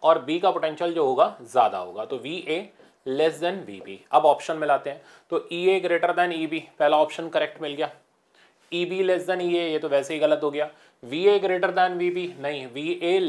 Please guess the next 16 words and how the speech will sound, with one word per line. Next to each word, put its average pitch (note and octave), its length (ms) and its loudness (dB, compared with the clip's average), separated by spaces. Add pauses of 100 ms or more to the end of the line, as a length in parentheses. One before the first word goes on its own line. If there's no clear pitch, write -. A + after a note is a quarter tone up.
(100)
less E3 220 2
than F3+ 280 -2
वीबी, B2 380 -8
यानी C#3+ 220 -2
ऑप्शन D3 360 0
नंबर D3+ 380 0 (160)
ए D#3+ 340 -4
और C#3 160 4
ऑप्शन C#3 360 0
नंबर C3 260 -4
डी D3 220 -2
इसके C#3+ 300 -4
राइट G#2+ 280 -2
आंसर G2+ 320 -8
है। A2+ 80 -4
तो C3 120 -4